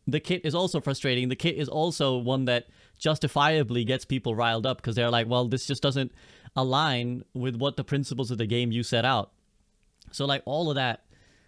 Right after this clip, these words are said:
hundred percent makes sense. And I've had my own encounters with the devs of, like, when I, when I, I was ma-, I was asked to make a, a guide video for supports that would go in the, back when they were doing their initiative of, like, sponsored Overwatch videos,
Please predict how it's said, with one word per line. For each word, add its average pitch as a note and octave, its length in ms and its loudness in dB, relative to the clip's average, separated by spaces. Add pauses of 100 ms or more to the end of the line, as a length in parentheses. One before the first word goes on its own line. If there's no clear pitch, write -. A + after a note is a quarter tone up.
(500)
hundred F3 280 0
percent B2+ 260 0
makes A#2+ 180 -2
sense. A2 440 -2
And B2 160 -2
I've C#3 180 2
had C3 160 2
my B2+ 140 2
own C#3 240 2
encounters A#2 560 0
with G#2+ 140 -2
the A2 80 0
devs G#2+ 260 0
of, G#2+ 120 -4
like, G2+ 400 -2 (440)
when B2+ 240 0
I, B2 520 2 (340)
when A#2+ 480 -2
I, A#2 300 0
I - 20 2
was A#2 160 -2
ma-, B2+ 200 2
I B2+ 140 2
was B2+ 80 0
asked B2+ 220 0
to C3 60 0
make B2 220 0
a, G#2+ 560 0 (800)
a B2 80 0
guide A#2 360 2
video C3+ 260 0
for B2+ 120 -6
supports A#2 440 0
that A#2+ 140 0
would A2+ 120 -2
go A#2 200 0
in B2+ 100 -4
the, B2 80 0
back C3 300 0
when A#2+ 80 2
they A#2+ 100 2
were A#2 80 -2
doing A#2+ 160 -2
their A2+ 140 0
initiative A2 340 -2
of, G#2 140 -2
like, G2+ 200 0
sponsored A2 580 -2
Overwatch G#2+ 440 -4
videos, G2 560 -4